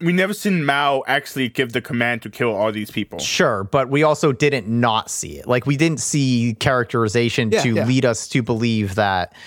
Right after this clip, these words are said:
Speaker 2: he would have been any other way. Like, I would accept if they decided to go with what Anthony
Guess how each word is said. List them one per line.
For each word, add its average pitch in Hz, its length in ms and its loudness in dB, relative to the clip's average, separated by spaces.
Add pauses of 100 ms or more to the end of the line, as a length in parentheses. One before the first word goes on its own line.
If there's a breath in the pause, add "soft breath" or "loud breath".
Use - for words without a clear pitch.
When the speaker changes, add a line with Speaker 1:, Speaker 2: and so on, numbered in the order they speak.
(240 loud breath)
Speaker 2:
he - 160 0
would 120 320 0
have 139 220 -2
been 143 220 0
any 143 260 0
other 139 180 2
way. 139 320 0
Like, 135 200 0
I 190 180 2
would 277 160 -2
accept - 640 -2
if 123 160 0
they 117 160 2
decided 107 460 -2
to 110 60 -4
go 98 480 0
with 104 280 -2
what 101 160 0
Anthony 95 420 -4